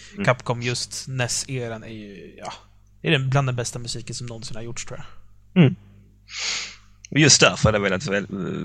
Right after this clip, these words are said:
Speaker 1: vara music director på Capcom.
Speaker 2: Då vänder vi oss till Anna. Vad skulle du vilja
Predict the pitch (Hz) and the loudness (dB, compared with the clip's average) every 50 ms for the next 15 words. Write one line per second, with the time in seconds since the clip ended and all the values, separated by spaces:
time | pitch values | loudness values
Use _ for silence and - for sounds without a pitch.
0 | - - 104 98 98 110 113 107 92 - 95 - - 90 80 87 92 - - - | -2 2 2 6 6 8 8 8 6 4 2 2 2 2 2 0 0 -2 -6 -6
1 | - - - - - - - - - - - - - - - - - - - _ | -2 0 0 0 -2 -4 -8 -10 -10 -12 -14 -16 -20 -20 -20 -20 -20 -20 -20 _
2 | _ _ _ _ - - - - - - - - - - - - - 147 170 180 | _ _ _ _ -20 -20 -20 -20 -20 -20 -20 -18 -16 -16 -10 -6 0 2 2 2
3 | 170 170 160 165 151 - 160 156 147 135 123 139 170 156 123 127 127 - - 135 | 2 2 2 0 0 0 -2 -2 -2 -4 -2 -2 -2 -2 -2 -2 -4 -4 -4 -4
4 | 139 160 165 165 170 156 143 135 127 123 127 | -4 -2 -2 -4 -2 -2 -2 0 -2 -2 -4